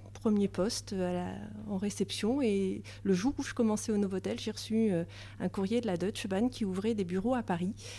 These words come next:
et qui, euh, me proposait un premier rendez-vous. J'ai fait plusieurs entretiens et j'ai commencé en août quatre-vingt-seize à la Deutsche Bahn, où j'ai fait, euh, la majorité de ma carrière, puisque j'y suis restée jusqu'en deux mille seize.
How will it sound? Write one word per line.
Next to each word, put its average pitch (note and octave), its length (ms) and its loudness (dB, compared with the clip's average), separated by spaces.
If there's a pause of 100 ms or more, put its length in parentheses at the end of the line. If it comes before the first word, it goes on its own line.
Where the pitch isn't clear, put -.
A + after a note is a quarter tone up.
(320)
et G3+ 160 2
qui, G#3 320 -2
euh, F3 260 4
me F3+ 220 4
proposait F#3+ 420 -2
un A3 60 2
premier G3 320 2
rendez-vous. E3+ 580 0
J'ai A3+ 140 -4
fait F#3+ 160 -4
plusieurs F#3+ 520 -4
entretiens F#3 720 0
et G#3+ 140 2
j'ai F3+ 140 0
commencé F3+ 480 -2
en F3 100 0
août A3 140 -2
quatre-vingt-seize G3 640 -4
à G#3+ 60 0
la F3+ 100 -2
Deutsche E3+ 300 -6
Bahn, F3 280 2
où F#3+ 60 -2
j'ai F#3 180 -4
fait, G3+ 380 0
euh, E3+ 100 -2 (340)
la F3+ 80 2
majorité G3 480 4
de G3+ 60 2
ma F#3 100 2
carrière, G3 540 -4
puisque - 460 -4
j'y F3+ 200 -6
suis - 320 -6
restée G3 300 -4
jusqu'en G3+ 320 -2
deux F3+ 140 2
mille G#3 180 2
seize. A#3 400 -2